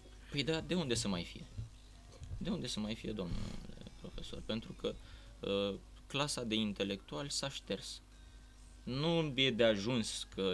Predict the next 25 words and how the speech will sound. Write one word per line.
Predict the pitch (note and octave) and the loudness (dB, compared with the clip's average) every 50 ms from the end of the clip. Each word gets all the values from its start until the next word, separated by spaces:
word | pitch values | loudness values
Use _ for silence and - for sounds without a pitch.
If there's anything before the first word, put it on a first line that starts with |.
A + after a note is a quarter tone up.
| F#2 | 4
i-au | G2+ G2 F2+ F2+ F#2 F2+ - G2+ G#2 | 4 4 4 4 4 2 0 -2 -2
șters | - - - - A#2 A#2 - - - | -2 -2 2 4 4 4 4 2 -2
prin | - - F#2 F#2+ F#2+ | -4 -2 0 0 2
închisori | F#2 F#2 F2+ - - F#2+ - - A2+ G#2+ G2 | 2 0 -2 -2 -6 -8 -4 0 0 0 0
și | - - - - - F2 | 0 -2 -4 -4 -2 -2
i-au | D#2+ D#2+ E2+ E2 - - - - - - - - - - - - | -2 -2 -2 -4 -6 -6 -8 -10 -10 -10 -10 -10 -10 -10 -6 -6
ucis | F#2 G2 - - A#2 G2+ - - | -4 -2 0 0 0 2 0 0
și | - - - - | -2 -2 -2 -2
i-au | - D#2+ F2 E2+ | -2 -2 -2 -2
înmormântat | F2+ F#2 F#2 F#2+ G2 F#2+ F#2+ G2 G2+ - G2 F#2+ | -2 0 0 0 0 2 2 0 2 0 0 -2
fără | - - - F#2+ - - | -2 -2 -2 0 0 -2
cruci | - - G#2+ G2+ - | -2 -2 -4 -2 -2
și | - - - | -2 -4 -4
la | - - F#2+ G2 | -4 -4 -2 -2
gropi | G2+ G2+ F#2 - - | -2 -2 -4 -4 -2
comune | - G2 G3+ - - - - - | -2 0 0 0 -2 -4 -6 -8
și | - - - | -10 -8 -8
așa | - - - - | -6 -4 -4 -2
mai | - - | -2 -4
departe. | - - - - - - - - - - - - - - - - - - - - | -4 -6 -6 -6 -4 -4 -4 -4 -6 -8 -10 -12 -14 -18 -18 -18 -18 -18 -16 -2
Le | - A#2+ | 2 4
mai | A#2+ C3 C3 B2+ | 4 4 4 2
pângăresc | - D3 D3 C#3+ D3 D3 D3+ D3 - - | 0 -2 -2 -2 0 -2 -2 -2 -4 -4
și | - - | -4 -4
memoria. | C#3+ C#3+ C#3+ C#3 G2+ - - - - | -4 -4 -4 -4 -6 -6 -8 -10 -14